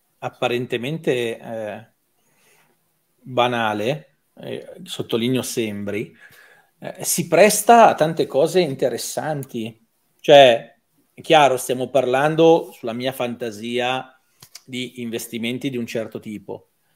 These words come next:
però fare dei video promozionali dove si richiama l'antica Roma,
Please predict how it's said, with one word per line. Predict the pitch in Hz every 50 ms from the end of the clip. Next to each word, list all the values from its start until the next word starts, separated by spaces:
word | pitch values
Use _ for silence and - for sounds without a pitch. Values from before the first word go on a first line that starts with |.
| _ _
però | - 170 190 170 147 127
fare | - 165 175 202 190
dei | 160 147 139
video | 135 143 147 151 147 143 151 143
promozionali | - 131 120 123 135 131 - - 143 123 123 123 123 120 120 123 120
dove | 120 120 127
si | 123 - 135
richiama | 120 120 - - 131 127 127
l'antica | 127 123 120 120 - 123 - 127 120
Roma, | 117 117 113 110 113 117 113 113 117 -